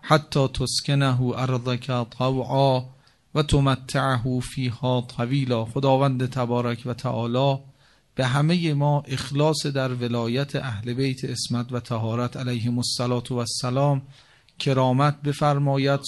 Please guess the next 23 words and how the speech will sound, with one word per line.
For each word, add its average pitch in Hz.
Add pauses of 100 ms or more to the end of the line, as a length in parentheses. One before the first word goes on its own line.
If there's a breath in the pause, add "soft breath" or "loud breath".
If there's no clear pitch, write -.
ثبات 143
قدم 143
در 123
مسیر 117 (580 soft breath)
ائمه 143
اطهار 143
صلوات 131
الله 139
علیهم 127
اجمعین 123
به 131
همه 139
ما 143 (520 soft breath)
کرامت 139
بفرماید، 156
به 147
برکت 131
صلوات 131
بر 135
محمد 131
و 156
آل 123
محمد. 104